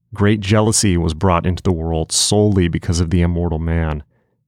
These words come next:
Now, when the rulers saw that their Adam had entered into an alien state of gnosis, they desired to test him, and they gathered together all the domestic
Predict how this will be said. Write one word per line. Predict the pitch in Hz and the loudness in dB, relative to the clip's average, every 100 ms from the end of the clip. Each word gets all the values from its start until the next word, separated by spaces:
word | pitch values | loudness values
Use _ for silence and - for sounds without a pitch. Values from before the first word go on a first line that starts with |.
| - _ - | -20 _ 0
Now, | 95 | 2
when | 92 98 | 2 2
the | 95 | 2
rulers | 90 110 120 104 87 | 2 4 4 4 2
saw | - 101 98 101 | 0 2 4 4
that | 95 82 82 | 2 0 0
their | 95 101 85 | 2 4 2
Adam | 85 82 80 | 0 0 -2
had | 78 92 | -2 -4
entered | 90 92 - 95 | -2 -2 0 0
into | - 85 - 90 | 0 -2 0 -2
an | - | 0
alien | 95 98 98 101 92 | 2 2 4 4 2
state | - - - 95 - | 0 -2 0 0 0
of | 101 85 | -4 -2
gnosis, | 87 90 92 87 82 - - - _ _ _ _ | 0 0 0 -2 -2 -2 -4 -8 _ _ _ _
they | 95 | -2
desired | 87 87 82 78 78 | 0 2 2 0 -2
to | 92 | -4
test | - 110 - | 0 0 -2
him, | - 73 101 _ _ _ _ _ - | -4 -6 -6 _ _ _ _ _ -6
and | 87 | -2
they | 85 | 0
gathered | 82 90 90 87 87 | 2 2 2 0 0
together | 95 - 82 85 85 | -2 0 0 0 0
all | 87 87 87 | 0 0 0
the | - | 0
domestic | 87 90 - 98 | 0 0 0 -4